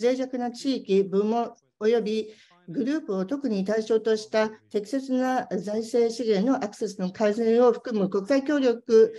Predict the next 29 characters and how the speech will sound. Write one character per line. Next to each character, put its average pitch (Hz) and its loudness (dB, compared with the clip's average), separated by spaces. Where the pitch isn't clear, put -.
の 262 6
強 269 2
化 240 -4
が 240 2
必 233 -2
要 196 2
で 208 0
あ 208 2
る 196 -6
と 170 -6
し - -16
て 185 -4
い 185 0
ま 190 -2
す。 190 -10
こ - -6
れ 254 0
も 262 2
確 220 -8
信 220 -6
度 190 -4
が 165 -4
高 175 -2
い。 156 -4
最 285 2
後 196 -2
が 180 2
特 254 -4
に 190 0